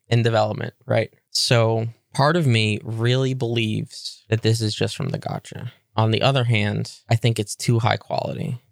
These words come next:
I think it's too high quality. I think it's too high quality for the gacha, and I think it's too high quality. It's definitely too high quality for a mod. If it's somebody's mod, this would be all that they've been working on. And even so,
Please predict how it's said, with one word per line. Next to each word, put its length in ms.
I 80
think 160
it's 160
too 180
high 180
quality. 560
I 60
think 160
it's 140
too 260
high 180
quality 640
for 500
the 100
gacha, 600
and 280
I 100
think 280
it's 220
too 720
high 80
quality. 800
It's 180
definitely 380
too 160
high 120
quality 400
for 160
a 120
mod. 380
If 100
it's 180
somebody's 420
mod, 540
this 300
would 180
be 220
all 320
that 180
they've 200
been 180
working 360
on. 300
And 100
even 240
so, 640